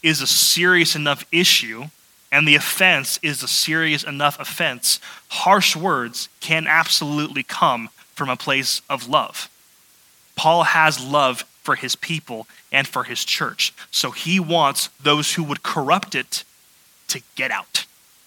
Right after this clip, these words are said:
to stop making more of yourself. I wish that you would go away and stop corrupting this church. This brings up I think, a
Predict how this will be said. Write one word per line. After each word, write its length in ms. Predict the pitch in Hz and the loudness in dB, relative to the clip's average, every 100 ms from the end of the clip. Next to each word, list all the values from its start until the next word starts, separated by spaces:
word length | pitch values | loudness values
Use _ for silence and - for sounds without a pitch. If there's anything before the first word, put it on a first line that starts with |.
| _ _ _ _ _ | _ _ _ _ _
to 80 | - | -4
stop 680 | - - - - 147 151 - _ - | 0 2 2 4 6 4 -2 _ -4
making 360 | 139 135 131 | -2 -2 -4
more 260 | 127 120 113 | -6 -6 -6
of 120 | - | -6
yourself. 520 | - - - - - - _ _ _ _ _ _ _ _ _ _ _ _ - | -8 -8 -8 -10 -12 -12 _ _ _ _ _ _ _ _ _ _ _ _ -2
I 100 | 123 | 0
wish 360 | 120 151 156 | 0 0 0
that 120 | - 131 | -2 -6
you 180 | 131 | -8
would 160 | 127 - | -10 -6
go 200 | 135 147 | -2 -2
away 460 | 131 127 120 117 - _ _ _ _ _ _ _ _ - | -2 0 0 0 -4 _ _ _ _ _ _ _ _ -12
and 100 | 127 | -6
stop 600 | - - - 139 139 190 | -2 -2 0 0 -2 -8
corrupting 800 | - - 147 131 131 - 117 113 - - | -10 -8 -6 -4 -6 -6 -6 -6 -10 -16
this 480 | 120 117 - - - _ - | -8 -4 -2 -2 -4 _ -6
church. 600 | - 101 - - - - _ _ _ _ _ _ - - - - _ - | -6 -6 -6 -4 -4 -8 _ _ _ _ _ _ -20 -18 -18 -20 _ 0
This 220 | 170 - | 2 4
brings 320 | 190 190 151 | 4 2 4
up 220 | 135 131 - - _ _ _ _ _ - | 2 0 -4 -12 _ _ _ _ _ 2
I 100 | 143 | 2
think, 260 | 147 156 | 2 -4
a 80 | 139 | -6